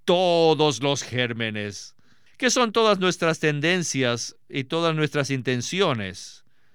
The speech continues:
Solo hay que tomar las riquezas de Cristo y tomar la abundante suministración del Espíritu que está en la palabra. Y cuando la comemos,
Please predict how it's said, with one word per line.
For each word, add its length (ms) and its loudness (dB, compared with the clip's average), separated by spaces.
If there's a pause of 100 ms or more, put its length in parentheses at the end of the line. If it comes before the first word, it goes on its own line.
(240)
Solo 360 2
hay 120 4
que 120 0
tomar 380 0
las 180 4
riquezas 580 0
de 160 -2
Cristo 760 -2 (440)
y 120 0
tomar 760 0
la 320 2
abundante 880 0
suministración 1200 0 (340)
del 340 2
Espíritu 1300 0 (160)
que 160 4
está 420 0
en 280 0
la 160 0
palabra. 640 -4 (180)
Y 120 -2
cuando 400 2
la 160 2
comemos, 800 -4